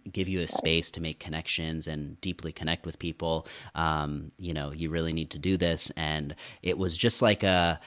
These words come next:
Speaker 1: I had known inside that I wanted to do it, like, do stand-up, but it was one of those things where, for whatever reason, hearing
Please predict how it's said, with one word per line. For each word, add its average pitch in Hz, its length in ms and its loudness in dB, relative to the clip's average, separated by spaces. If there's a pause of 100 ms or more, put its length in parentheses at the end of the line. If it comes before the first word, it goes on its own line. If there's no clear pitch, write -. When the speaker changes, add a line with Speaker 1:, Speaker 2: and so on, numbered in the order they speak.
(280)
Speaker 1:
I 123 240 10
had 131 260 8
known 98 260 6
inside 92 460 4
that 82 80 2
I 82 80 4
wanted 80 560 2
to - 100 -2
do 76 300 2
it, 127 200 2 (800)
like, 85 240 0
do 92 140 6
stand-up, 107 520 4
but 92 260 4 (220)
it 104 160 4
was 95 220 4
one 110 180 6
of 135 80 6
those 127 220 4
things 101 320 4
where, 85 440 4 (260)
for 98 180 4
whatever 107 400 6
reason, 90 380 2
hearing 113 640 0